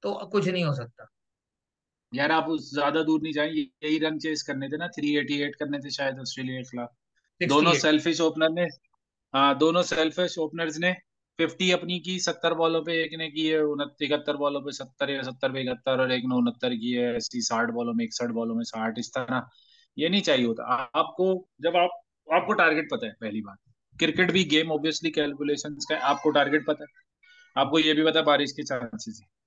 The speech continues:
Speaker 2: अब आपके पास दो option है, या तो आप जैसे फखर ने बैटिंग की वैसे कर लो, या अगर आपको पता है मैच पूरा होना है पचास over तक, आपको पता है मैच, मैच पूरा होना है, तो फिर आप उस pace पे चलो।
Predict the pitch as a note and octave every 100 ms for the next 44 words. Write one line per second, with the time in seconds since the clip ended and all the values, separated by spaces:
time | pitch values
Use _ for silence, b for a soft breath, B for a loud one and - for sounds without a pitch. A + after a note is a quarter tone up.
0 | _ _ - D3 D#3+ D#3+ E3+ F3 D3+ C#3+
1 | E3+ D3 - A2 F#2 _ _ _ C3+ D#3
2 | E3 F3+ F3+ F3+ _ _ _ _ _ _
3 | _ _ _ C#3+ D3 E3 - C#3+ D3+ D3
4 | C#3 A#2+ C3+ C3+ A#2 C3+ A#2+ A#2+ A#2+ A#2
5 | _ _ _ _ _ - D3+ F#3 E3+ F3
6 | F#3 F#3 F#3+ F#3 F#3 G3 F#3 F#3 F#3 F3+
7 | F#3 F#3+ F3+ E3+ D#3+ D#3 D3+ D3 B2+ A2+
8 | A2+ _ _ _ _ _ D#3 E3+ F#3+ F#3
9 | G#3+ G#3 F#3+ F#3+ F3 F#3 F#3 F3 F3+ F#3
10 | E3 E3 F#3 F3+ F3 F3+ F#3 F#3 D#3+ -
11 | F3+ - F#3 D#3+ D#3 E3